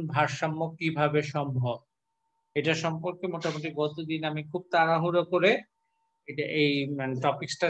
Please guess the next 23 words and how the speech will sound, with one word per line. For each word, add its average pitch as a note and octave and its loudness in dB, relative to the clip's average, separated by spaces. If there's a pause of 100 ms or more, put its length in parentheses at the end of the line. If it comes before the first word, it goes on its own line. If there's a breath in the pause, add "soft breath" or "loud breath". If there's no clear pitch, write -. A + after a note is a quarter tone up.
(100)
শেষ F3 2 (120)
করেছিলাম, F3+ 0 (120)
সেজন্য D#3+ -4
আজকে D3+ -6 (100)
মনে D#3 2
করেছি D3 -2 (120)
না, D3 4 (100)
প্রথমে C#3+ -2
এই C#3 0 (100)
টপিকসটা D3 0
দিয়েই F#3 8 (560)
আমরা C#3 4 (600)
শুরু F#3 8 (120)
করব। B2 0 (420)
ঠিক A3+ 0
আছে? - 0 (1080)
এরপরের E3+ 6
topics F3 4
হচ্ছে F3 -2 (140)
Keynesian F3+ 6 (120)
prescription F#3 2 (180)
to F3 -4 (260)
achieve F#3 4